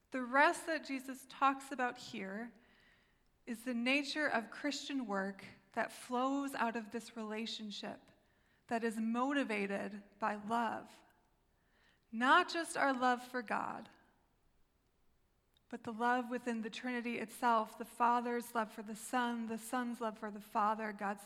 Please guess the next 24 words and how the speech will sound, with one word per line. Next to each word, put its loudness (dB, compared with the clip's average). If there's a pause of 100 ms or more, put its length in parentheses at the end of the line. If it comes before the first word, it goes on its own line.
love 0
for -4
us. 0 (320)
This 4
is -2
our 2
glowing -4 (420)
Alpine -4
hut. -4 (3000)
And -2
this 2
relationship 4
of 4
intimate 2
knowledge 6
and 0
love 8 (220)
does 0
not 6
just -4
offer 4
us 0 (160)
temporary -2
rest -2